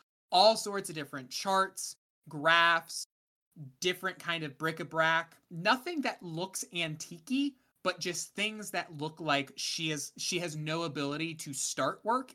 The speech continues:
and be able to actually finish it. So everything is just kind of connected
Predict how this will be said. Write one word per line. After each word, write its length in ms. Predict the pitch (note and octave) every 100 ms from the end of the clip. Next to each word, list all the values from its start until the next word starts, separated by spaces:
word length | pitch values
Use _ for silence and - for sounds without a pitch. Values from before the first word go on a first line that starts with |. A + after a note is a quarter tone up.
| -
and 240 | C#3+ C3+ B2+
be 240 | D#3 C#3+ C3+
able 180 | D3
to 120 | C#3+ C3+
actually 420 | C3 - C3+ A#2+ C3
finish 280 | C3 D#3
it. 200 | - - - _ _
So 220 | - D#3+ - -
everything 500 | E3+ E3+ E3+ E3+ C#3
is 180 | C#3 C3+
just 180 | C3+
kind 260 | - D3 C3+
of 140 | B2
connected 840 | - D3 A#2+ B2+ C3 - D3+ C#3+